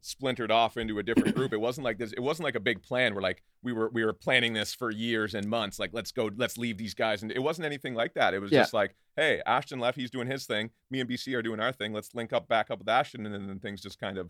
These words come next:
Speaker 1: organically grew out of that.
Speaker 2: That's awesome. Did you,
Speaker 1: Mm-hmm.
Speaker 2: during that time, did you ever feel like you were ignoring something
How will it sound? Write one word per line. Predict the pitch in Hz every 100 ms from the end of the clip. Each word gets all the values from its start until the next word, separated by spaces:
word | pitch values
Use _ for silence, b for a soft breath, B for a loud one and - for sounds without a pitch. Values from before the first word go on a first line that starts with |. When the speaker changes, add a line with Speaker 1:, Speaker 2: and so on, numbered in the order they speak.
| -
Speaker 1:
organically | - 98 95 101 101
grew | 87 95 95
out |
of | 82
that. | 87 90 _ -
Speaker 2:
That's | 131
awesome. | 113 120 107 - b b b
Did | - 160
you, | 175 175 170
Speaker 1:
Mm-hmm. | 90 - -
Speaker 2:
during | 170 175
that | 170
time, | 180 160
did | 160
you | 156
ever | 147
feel | 139 165
like | 151 143
you | 151
were | 139
ignoring | 127 135 135 139 143 143
something | 156 147 156